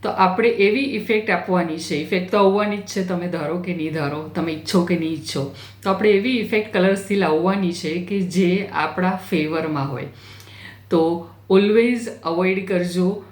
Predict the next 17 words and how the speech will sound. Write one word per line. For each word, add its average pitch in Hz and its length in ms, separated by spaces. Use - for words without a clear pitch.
આઠ 180 260
દસ 214 280
કલરનું 185 440
કોમ્બિનેશન 180 680
મિક્સ 175 320
હોય 156 400
કે 175 100
બે 170 180
ત્રણ 180 220
એવા 170 220
બ્રાઇટ 156 500
કલરનું 185 360
કોમ્બિનેશન 160 640
હોય 156 360
તે 185 380
અવોઇડ 151 380
કરજો. 135 340